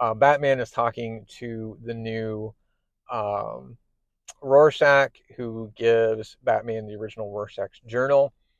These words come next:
And here we get to, up until Superman's appearance in issue seven, I believe, my favorite part of Doomsday Clock.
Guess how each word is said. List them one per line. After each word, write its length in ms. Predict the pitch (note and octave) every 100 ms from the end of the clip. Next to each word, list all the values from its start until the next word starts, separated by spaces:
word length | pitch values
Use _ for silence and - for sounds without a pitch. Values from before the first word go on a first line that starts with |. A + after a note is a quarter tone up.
| _ -
And 80 | D3+
here 140 | C4
we 140 | C#4+
get 280 | G#3+ G#3+ - -
to, 340 | F#3+ F3+ F3 D#3 _ _ _ _ _ _ _ _ _ _ -
up 280 | D#3 F#3 G#3
until 720 | G#3+ F3+ - F3+ D3+ C#3+ C#3 _ _ _
Superman's 580 | - D3+ D#3 C#3 C3+
appearance 680 | A#2+ - B2+ A#2 A2 F#2+ _ _ _
in 360 | B2 A#2 A2+ A2 -
issue 300 | C3 - B2
seven, 480 | - C#3+ C3 A#2 G#2+
I 120 | A#2
believe, 400 | G#2+ A2 G#2+ G#2+
my 180 | B2+ C#3
favorite 480 | - - F3 D#3+ -
part 400 | - A2+ F2 - _ _ _ _ -
of 160 | A2
Doomsday 380 | A#2 A2 G2 G2
Clock. 380 | - G2 -